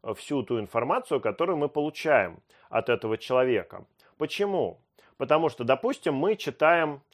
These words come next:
ну ладно, читаем, мы слушаем, что человек говорит. И когда мы слушаем, что человек говорит, мы в первым делом обращаем внимание, соответственно, на слова. Э, из этих слов у нас в голове формируются некие образы,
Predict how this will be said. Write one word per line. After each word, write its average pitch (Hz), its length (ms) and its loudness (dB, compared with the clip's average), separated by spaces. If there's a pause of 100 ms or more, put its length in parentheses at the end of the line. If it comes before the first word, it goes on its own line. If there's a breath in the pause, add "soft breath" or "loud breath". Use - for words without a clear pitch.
ну 180 100 2
ладно, 113 200 6
читаем, 101 360 0
мы 185 220 2
слушаем, 175 580 2
что 208 220 4
человек 143 400 2
говорит. 127 520 2 (1500 soft breath)
И 160 80 -6
когда 185 260 6
мы 175 120 4
слушаем, 165 420 0
что 151 220 4
человек 110 400 2
говорит, 147 400 0
мы 160 100 0
в - 60 -10
первым 139 340 2
делом 170 460 4 (200 soft breath)
обращаем 135 540 0
внимание, 170 500 0
соответственно, 147 580 0
на 156 160 2
слова. 131 680 4 (640 soft breath)
Э, 123 320 6
из 160 160 2
этих 170 260 2
слов 185 380 4
у 135 60 0
нас 135 420 2
в 117 160 -8
голове 143 480 6
формируются 131 720 0
некие 107 460 -4
образы, 196 720 2